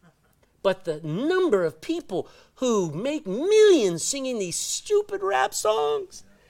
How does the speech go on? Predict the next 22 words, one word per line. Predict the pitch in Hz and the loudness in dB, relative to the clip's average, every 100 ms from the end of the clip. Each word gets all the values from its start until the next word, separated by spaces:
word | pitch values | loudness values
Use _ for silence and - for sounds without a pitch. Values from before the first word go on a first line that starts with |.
| - - - - - | -20 -20 -20 -20 -4
and | 214 202 190 | 0 2 0
they're | 196 | 0
not | 226 | 0
alive. | 196 254 330 269 - - | 0 0 0 -2 -6 -8
They | 285 | -6
start | - 285 277 214 | -6 -6 -6 -6
becoming | - 214 180 | -6 -6 -6
famous, | 277 311 392 359 - | -6 -2 -2 -2 -6
and | 175 180 | -6 -6
within | 170 151 | -4 -6
three | - 151 | -6 -8
months, | 220 220 233 | -4 -4 -4
they're | - 135 127 117 110 | -8 -8 -8 -10 -12
dead. | - 220 208 135 110 - - - - _ _ _ _ _ _ _ _ _ _ _ _ _ _ _ _ | -4 -2 0 -2 -6 -2 -2 -2 -6 _ _ _ _ _ _ _ _ _ _ _ _ _ _ _ _
The | 302 | -6
devil | 370 370 240 | -2 -2 0
is | 196 156 | -2 -2
not | 226 339 339 - | 2 2 2 2
kind | 285 240 170 | 2 2 0
to | |
his | 170 202 | -2 -4
children. | - 117 98 - | -6 -8 -12 -20